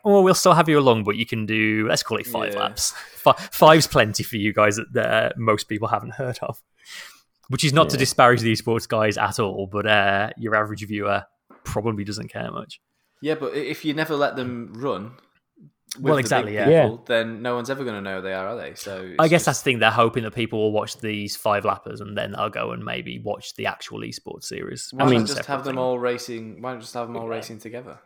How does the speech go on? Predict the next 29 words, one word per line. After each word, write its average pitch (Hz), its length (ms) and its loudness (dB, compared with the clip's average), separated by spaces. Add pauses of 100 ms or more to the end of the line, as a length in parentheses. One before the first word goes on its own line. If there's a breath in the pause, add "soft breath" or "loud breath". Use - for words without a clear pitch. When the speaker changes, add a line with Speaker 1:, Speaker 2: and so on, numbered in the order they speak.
(160)
Speaker 3:
Correct, 127 360 4
correct, 120 280 4
Stu. 98 340 4
If 123 140 2
you 127 80 6
wa-, 139 80 8
if 139 240 4
there's 139 120 2
too 156 180 4
many 143 220 6
to 131 140 2
do 120 280 6
a 107 80 6
single 113 280 4
race 110 320 6
and 101 100 0
you 101 60 4
need 101 200 4
to 101 80 -2
do 101 140 2
two 101 200 -2
races, 98 580 4 (280 loud breath)
then 101 140 6
why 110 200 6
not 104 220 4
have 98 380 4 (120)
two 104 200 2
mixed 98 400 0
grids - 460 0